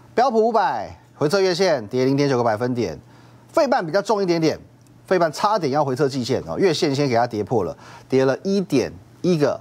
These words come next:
百分点。好，主要原因呢，是因为联准会刚刚公布的经济状况合皮书，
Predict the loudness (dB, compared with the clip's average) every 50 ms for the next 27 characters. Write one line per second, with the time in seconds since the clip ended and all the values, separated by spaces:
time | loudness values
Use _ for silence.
0 | -6 -4 -4 -4 -4 -4 -6 -6 -6 -8 -10 -16 -20 -20 -20 -20 -20 -20 -20 -20
1 | -20 -20 -6 -2 0 0 0 -2 -6 -12 -20 -20 -20 -20 -14 -2 0 0 2 2
2 | 0 -2 -2 0 0 0 0 0 0 0 2 2 2 2 0 0 -2 -2 -2 -2
3 | 0 0 0 -2 0 -2 -2 -4 -2 -4 -4 -2 -2 -4 -4 -6 -8 -6 -2 0
4 | 2 2 2 2 2 2 2 0 0 0 -2 -2 -2 -2 -4 -4 -2 -2 -2 0
5 | 0 0 0